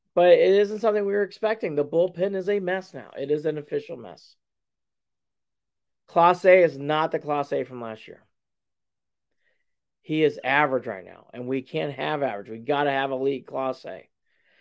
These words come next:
This team lives on the edge. If you had the Clase from last year, Guardians would be okay. Guardians don't have that Clase. James Karinchak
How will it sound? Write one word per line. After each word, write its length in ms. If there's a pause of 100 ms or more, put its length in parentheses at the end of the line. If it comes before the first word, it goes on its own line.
(180)
This 240
team 440
lives 240
on 100
the 140
edge. 420 (460)
If 120
you 140
had 120
the 60
Clase 460
from 140
last 240
year, 100
Guardians 360
would 40
be 80
okay. 380 (880)
Guardians 240
don't 100
have 140
that 160
Clase. 360 (2000)
James 360
Karinchak 680